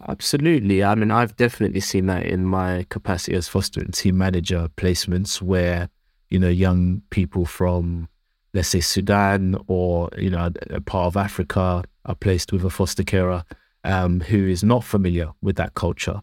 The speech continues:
And actually, you know, food becomes a real bone of contention. Um, it's one of the most familiar things about home. This concept of home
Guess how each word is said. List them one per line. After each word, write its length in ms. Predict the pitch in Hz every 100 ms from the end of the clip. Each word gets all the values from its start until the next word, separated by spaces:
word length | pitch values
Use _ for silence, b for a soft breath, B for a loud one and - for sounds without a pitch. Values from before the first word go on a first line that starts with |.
| _ _ _ -
And 220 | 92 90
actually, 720 | 92 - 101 92 90 90 90 - _ -
you 100 | 110
know, 140 | 92
food 340 | 87 - 156 147
becomes 380 | 127 - 120 113
a 80 |
real 240 | 113 117 117
bone 300 | 104 110 107
of 100 | 101
contention. 720 | 110 101 143 160 - 82 - _ _ _ -
Um, 400 | 98 98 95 101
it's 540 | - 101 101 - - - _ _ _ -
one 300 | 110 135 170
of 120 | 151
the 80 | 127
most 280 | 120 120 -
familiar 840 | - 117 120 127 120 107 104 101 - _
things 320 | - 104 90 95
about 320 | 95 92 -
home. 260 | 110 95
This 200 | 95 113
concept 520 | - 123 110 - - 101
of 100 | -
home 400 | 113 95 87